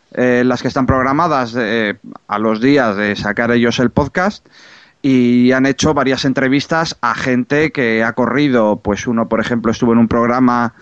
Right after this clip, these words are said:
eh, que les poni-, pusieron un reality, objetivo correr la maratón de Nueva York. Y la verdad es que lo contaba de una manera que a mí me entraron unas ganas de correr la maratón de Nueva York,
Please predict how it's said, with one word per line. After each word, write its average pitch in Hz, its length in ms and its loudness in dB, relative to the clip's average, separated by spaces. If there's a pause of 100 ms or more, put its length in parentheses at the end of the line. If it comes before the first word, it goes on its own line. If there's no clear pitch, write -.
(500)
eh, 123 560 2 (720)
que 120 380 0
les 120 640 0 (180)
poni-, 131 360 2
pusieron 135 420 2
un 139 120 4
reality, 151 760 2
objetivo 139 920 2
correr 139 400 0
la 123 240 0
maratón 117 520 0
de 147 100 2
Nueva 113 220 0
York. 123 300 0 (600)
Y 113 560 0 (320)
la 117 160 2
verdad 117 220 0
es - 80 -6
que 135 120 0
lo 131 120 2
contaba 135 400 0
de 131 80 2
una 131 140 2
manera 135 400 0
que 139 80 -4
a 117 40 0
mí 120 100 2
me 120 100 4
entraron 123 340 2
unas 120 240 2
ganas 127 380 -2
de 117 180 -2
correr 120 280 -2
la 127 100 0
maratón 127 380 2
de 131 80 6
Nueva 131 220 4
York, 139 300 0